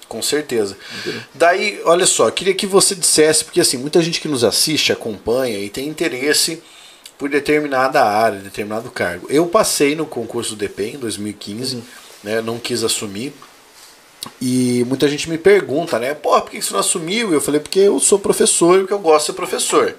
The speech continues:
Speaker 1: Mas eu queria que você dissesse, por exemplo, pra aquele cara que tá assistindo e fala assim, ó, "Ah, eu quero ser agente penitenciário federal." Já agora não é mais agente penitenciário federal a ter-, a terminologia, né?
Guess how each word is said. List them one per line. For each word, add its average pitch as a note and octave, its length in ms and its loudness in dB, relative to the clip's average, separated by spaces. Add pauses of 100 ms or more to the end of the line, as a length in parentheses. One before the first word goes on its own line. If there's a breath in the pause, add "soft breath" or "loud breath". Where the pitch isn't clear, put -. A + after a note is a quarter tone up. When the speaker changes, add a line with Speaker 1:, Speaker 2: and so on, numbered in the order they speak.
(720 loud breath)
Speaker 1:
Mas D#3+ 200 2
eu F3+ 80 -8
queria G#3 180 -6
que G3+ 80 -12
você G#3+ 220 0
dissesse, F3 480 0
por D#3 140 0
exemplo, C#3 220 -2
pra D3+ 100 -4
aquele G3 240 -2
cara B2+ 240 2
que - 80 -12
tá B2+ 100 2
assistindo A#2 680 -4 (520 loud breath)
e C#3+ 340 4
fala D#3 300 4
assim, D#3 240 0
ó, A2 160 2 (460 loud breath)
"Ah, G#3+ 180 6
eu G#3+ 140 8
quero G3 520 4
ser F#3 800 4
agente D#3+ 260 0
penitenciário D#3+ 420 -2
federal." C3+ 360 4
Já B2 100 0
agora D3+ 240 2
não D3+ 120 -4
é C3 60 0
mais B2 220 2
agente A2 220 -10
penitenciário - 360 -8
federal A2 260 2
a G#2+ 40 2
ter-, A2+ 240 0
a G#2+ 120 2
terminologia, A2+ 680 4
né? F#2 140 -6